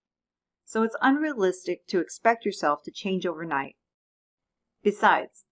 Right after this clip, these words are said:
the great thing about deciding who you want to become is that you can always make changes and decisions along the way. And before you know it,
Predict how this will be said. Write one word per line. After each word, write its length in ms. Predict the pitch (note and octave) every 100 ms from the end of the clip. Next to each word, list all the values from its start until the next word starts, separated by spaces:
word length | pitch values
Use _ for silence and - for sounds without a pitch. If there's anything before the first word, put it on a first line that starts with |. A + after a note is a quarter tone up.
| _ _ -
the 80 |
great 320 | F#3+ G#3+ B3 -
thing 180 | A3+
about 260 | G#3+ F3+ -
deciding 500 | E3+ - F3+ F#3+ G3+ G3+
who 80 |
you 180 | G#3 A#3
want 180 | G#3+ G3+
to 60 | F#3+
become 540 | F#3+ - F3 D3 D3+ - _ _ _
is 120 | -
that 140 | F#3+ F3
you 80 |
can 140 | F#3 G3+
always 440 | F3 F#3+ A3+ A#3+
make 200 | G#3+ G3+
changes 560 | - F3+ E3 D#3 D#3 -
and 140 | F3 F#3+
decisions 600 | G3 G3+ D#3+ D3+ D3 -
along 360 | D#3 D3+ D3+ D3+
the 80 | D3
way. 320 | C3+ C3+ C#3 _ _ _ _ _ _ _ -
And 140 | F3+
before 320 | F#3 F3+ G#3+
you 140 | B3 C4
know 240 | G3+ D#3+
it, 160 | D#3+